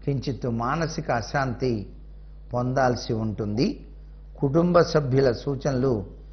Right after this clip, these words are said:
మీకు పనికి వస్తాయి. ఖర్చులు మాత్రం తగ్గించుకోండి.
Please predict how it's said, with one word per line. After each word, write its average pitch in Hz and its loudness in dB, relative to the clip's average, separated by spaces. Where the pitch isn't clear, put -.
మీకు 120 0
పనికి 113 -2
వస్తాయి. 120 -2
ఖర్చులు 170 2
మాత్రం 143 0
తగ్గించుకోండి. 117 2